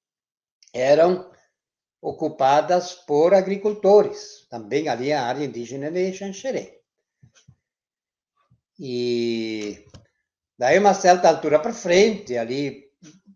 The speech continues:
início, fim de, da década de setenta, início da década de oitenta, aí os índios começaram um movimento, né, para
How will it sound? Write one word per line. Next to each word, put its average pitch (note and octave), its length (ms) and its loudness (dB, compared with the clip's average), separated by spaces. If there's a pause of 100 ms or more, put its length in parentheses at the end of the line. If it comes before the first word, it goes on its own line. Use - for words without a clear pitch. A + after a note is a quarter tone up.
início, C3 960 -6
fim G#3 320 0
de, C#3 220 0
da A#2 120 -6
década C#3+ 380 -2
de A#2+ 60 -12
setenta, C#3+ 800 -4
início C3+ 560 -4
da A#2 120 -8
década A#2 400 -8
de G#2 100 -16
oitenta, D3+ 640 -6 (1040)
aí E3+ 560 2 (640)
os B2 200 -6
índios E3+ 340 0
começaram E3 760 2
um F#3 220 2
movimento, G3 1000 2 (640)
né, A#2+ 300 -10 (960)
para F3+ 920 2